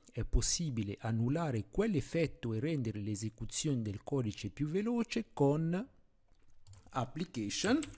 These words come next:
punto screen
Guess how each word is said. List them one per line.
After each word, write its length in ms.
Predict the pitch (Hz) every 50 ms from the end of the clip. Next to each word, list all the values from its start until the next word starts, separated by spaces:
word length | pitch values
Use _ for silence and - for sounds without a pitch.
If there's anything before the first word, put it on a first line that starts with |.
| - - - - - - - - - - - - - - - - - - - - - - - - - - - - - -
punto 640 | 185 190 175 156 139 120 117 - - 120 110 98 - -
screen 800 | - - - - - 147 151 180 180 170 160 143 131 120 117